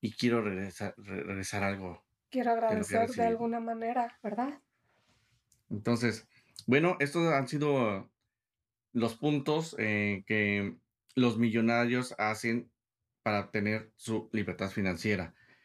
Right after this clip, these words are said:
Speaker 1: Espero que, que esta información les ayude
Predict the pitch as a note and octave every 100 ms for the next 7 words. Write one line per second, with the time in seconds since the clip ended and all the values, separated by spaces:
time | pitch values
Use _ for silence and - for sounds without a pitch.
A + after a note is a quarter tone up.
0 | _ _ _ - G#2 C3+ C#3 D3 C3+ B2
1 | A2 G2+ F2+ G#2+ _ - A2+ C3+ C3 C3
2 | A2+ G#2 B2 B2 B2 G#2+ A#2+ B2+ C#3 E3